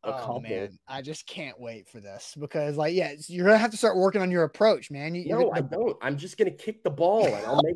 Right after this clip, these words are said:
Speaker 2: <laughs>
Speaker 1: fun,
Speaker 2: Yeah,
Speaker 1: like, I
Speaker 2: that's,
Speaker 1: don't, I don't
Speaker 2: that's
Speaker 1: need
Speaker 2: a,
Speaker 1: to work on anything.
Speaker 2: Okay, all right, all right. No, this is great.
Speaker 1: Give
Speaker 2: Love
Speaker 1: me
Speaker 2: it.
Speaker 1: a warm up. I'm making five.
Speaker 2: <laughs> I'm with Kyle.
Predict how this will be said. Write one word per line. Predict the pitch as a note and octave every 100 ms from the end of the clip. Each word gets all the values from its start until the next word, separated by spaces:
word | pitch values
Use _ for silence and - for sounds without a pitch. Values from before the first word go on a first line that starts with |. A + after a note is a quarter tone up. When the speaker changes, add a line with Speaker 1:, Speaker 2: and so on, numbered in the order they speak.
| -
Speaker 2:
<laughs> |
Speaker 1:
fun, | E3 D#3+ -
Speaker 2:
Yeah, | A3
Speaker 1:
like, | E3+
I | A3
Speaker 2:
that's, | G3+ F#3
Speaker 1:
don't, | F#3+
I | E3
don't | A3 E3
Speaker 2:
that's | G3
Speaker 1:
need | A3+ F#3
Speaker 2:
a, |
Speaker 1:
to | -
work | G3 A3 G3+
on | F#3+
anything. | - G#3 A#3+ A#3+
Speaker 2:
Okay, | A#3+ G#3+ G#3+ - -
all | G3 F#3
right, | C#3 - F#3+
all |
right. | D3+ A#2 _
No, | F3+
this | E3+ F#3
is | D#3+
great. | D3+ E3 D#3 - _
Speaker 1:
Give | D#3+
Speaker 2:
Love | E3+
Speaker 1:
me | G#3
Speaker 2:
it. | A#3
Speaker 1:
a |
warm | F#3+ D#3+ D3+
up. | D3 F3 -
I'm | C3 C#3+
making | D3 D3 F#3 E3
five. | F3 G#3 F3+ F#2 D2+ _ -
Speaker 2:
<laughs> | D#4 C#4+ D4+ D#4 C4 - A3 G#3 F#3
I'm | G#3 A#3 B3
with | G3+ -
Kyle. | - D#3+ D3 A2+